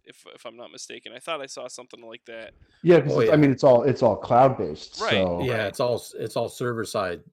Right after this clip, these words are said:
Speaker 3: stuff like that. So
Speaker 1: Yeah.
Speaker 3: that'd be no, that'd be no issue at all. So you could literally throw the controller and your, your Chromecast into your suitcase,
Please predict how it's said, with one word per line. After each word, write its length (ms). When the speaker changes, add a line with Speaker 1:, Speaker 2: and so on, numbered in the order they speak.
Speaker 3:
stuff 280
like 120
that. 200
So 100
Speaker 1:
Yeah. 80
Speaker 3:
that'd 160
be 160
no, 280
that'd 180
be 80
no 120
issue 160
at 60
all. 100
So 100
you 100
could 100
literally 440
throw 340
the 100
controller 600
and 240
your, 340
your 380
Chromecast 680
into 200
your 140
suitcase, 680